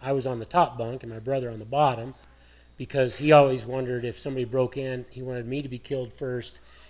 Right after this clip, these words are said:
and he'd have ta-, a chance to escape. He told me that. All right, but I stuck it out. I was a man at eight years old. Put my life on the line for my brother. Anyway, my dad came in, and we went to church, you know, a lot.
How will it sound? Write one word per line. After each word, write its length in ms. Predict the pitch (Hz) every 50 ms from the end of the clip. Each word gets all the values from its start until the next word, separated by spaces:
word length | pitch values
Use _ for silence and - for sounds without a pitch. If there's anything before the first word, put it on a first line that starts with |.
| - - -
and 120 | 120 117
he'd 180 | 123 147 143 123
have 240 | 123 127 120 -
ta-, 240 | - 131 123 131 131 -
a 80 | 123 120
chance 280 | - 139 131 131 123
to 100 | - 139
escape. 340 | 127 123 - - 117 104 -
He 80 | 202 226
told 300 | - 247 269 247 175 143
me 100 | 117 90
that. 260 | - - - - - - - - - - - - - - - - - - - - - - - - - - - -
All 60 | 123
right, 140 | 120 131 131
but 100 | 131 135
I 80 | 156 160
stuck 320 | - - 185 170 165 -
it 80 | 165 160
out. 220 | 147 110 95 101
I 60 | 113
was 140 | 131 135 135
a 40 | 160
man 240 | 165 151 131 104 85 - - - - - - - -
at 120 | 123 113
eight 140 | 117 135 131
years 200 | 113 135 135 117
old. 200 | 143 117 - - - - - - - - - - - - _ - - - - - _
Put 100 | - 139
my 100 | 113 117
life 280 | 120 127 135 143 139 139
on 100 | 143 135
the 60 | 135
line 220 | 131 135 127 131 127
for 120 | - 139
my 80 | 127 120
brother. 280 | 117 117 104 90 - - - - - - - - - - - - - - - - - - - - -
Anyway, 440 | 143 160 151 123 117 113 107 101 - - - - - - -
my 100 | 135 127
dad 280 | 135 139 143 147 131
came 240 | - 147 135 135 135
in, 340 | 135 139 147 156 147 135 127
and 200 | 120 117 117 113
we 260 | 131 147 143 143 139
went 180 | 135 143 147 131
to 60 | 123
church, 540 | - - 151 151 151 147 - - - - 127
you 80 | 143 139
know, 340 | 135 139 147 151 147 143 - 120
a 60 | 117
lot. 440 | 120 131 143 151 156 151 - -